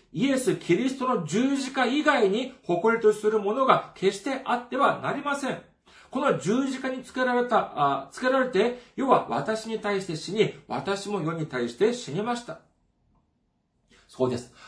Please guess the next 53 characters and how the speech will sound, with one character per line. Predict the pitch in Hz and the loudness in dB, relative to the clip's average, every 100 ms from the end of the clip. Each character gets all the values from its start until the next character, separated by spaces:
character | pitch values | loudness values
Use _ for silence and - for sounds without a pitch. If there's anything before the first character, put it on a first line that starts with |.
| - | -10
私 | 117 123 160 254 254 | -4 -2 0 0 0
た | 214 | 0
ち | 196 | 2
が | 196 220 - | 2 2 0
誇 | - 160 262 262 | -6 -2 -2 0
る | |
べ | 226 220 | 0 0
き | 214 | 2
も | 156 | 0
の | 220 | 2
は、 | 220 156 - - - | 4 2 0 -12 -8
え、 | 143 | -4
こ | 160 | -4
の | 123 | -2
外 | 131 208 233 | 4 4 4
見 | 247 240 226 | -2 -4 2
上 | 220 | 2
の | 220 | 4
役 | 190 175 - | 2 0 -2
職 | 202 196 | -6 0
や | 214 147 - | 2 2 0
世 | - 156 | -2 0
俗 | 202 - | 2 -2
的 | - 240 | -4 -4
な | 226 220 | -2 -2
力 | - 247 247 | -2 -2 0
で | 240 | 2
は | 226 | 4
な | 220 233 | 4 4
く、 | 196 - - - | 4 4 -4 -14
神 | - 294 285 | -4 -4 -2
様 | 254 214 196 | -2 0 2
が | 196 185 | 2 2
私 | 143 165 247 | 2 0 0
た | 220 | -4
ち | - | 0
を | 214 | 0
と | 202 214 | 0 -4
て | 220 294 | -2 -2
も | 302 285 - | 0 0 0
愛 | 262 262 | 0 0
し | 262 | -4
て | - 233 | -4 -4
く | 214 | -2
だ | 226 | -2
さ | 233 | 2
り、 | 214 - - - | 2 2 -4 -6
そ | 254 | 0
の | 277 220 165 | 0 4 4
証 | - 277 285 - | 4 0 -2 -2
と | 262 | -6
し | - | -4
て | 277 277 - | -2 -2 -4